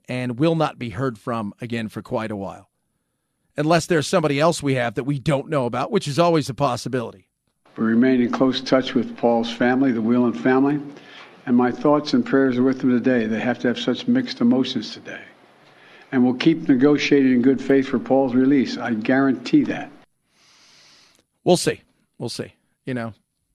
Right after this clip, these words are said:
Speaker 1: and, uh, I know what everybody's gonna say. "Oh, Chad, you just hate the W N B A." <laughs>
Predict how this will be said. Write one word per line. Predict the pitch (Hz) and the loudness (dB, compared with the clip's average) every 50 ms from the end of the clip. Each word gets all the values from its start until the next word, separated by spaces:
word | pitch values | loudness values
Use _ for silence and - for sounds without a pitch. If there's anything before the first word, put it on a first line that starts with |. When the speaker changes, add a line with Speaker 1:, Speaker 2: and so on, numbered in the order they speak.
| _ _ _ _ _ _ _ _ _ _ - | _ _ _ _ _ _ _ _ _ _ -8
Speaker 1:
and, | 113 113 110 113 110 120 | -8 -6 -6 -6 -6 -6
uh, | 110 110 113 | -8 -8 -6
I | 127 135 | -4 -2
know | 143 | -2
what | 139 135 135 | 0 0 0
everybody's | 127 131 120 | -2 -2 -4
gonna | 127 123 | -6 -8
say. | - - 127 110 110 113 | -8 -8 -8 -6 -6 -6
"Oh, | 117 131 139 | -6 -6 -6
Chad, | - - 147 139 131 123 117 | -4 -4 -4 -4 -4 -6 -8
you | 120 135 | -10 -10
just | 131 131 127 - - | -8 -8 -10 -10 -8
hate | - 139 139 131 | -8 -8 -8 -8
the | 131 135 | -8 -8
W | 120 131 117 113 123 110 110 | -8 -6 -6 -6 -6 -6 -6
N | 120 123 | -6 -6
B | 117 120 120 | -6 -6 -6
A." | 113 117 117 - | -6 -8 -8 -10
<laughs> | - | -12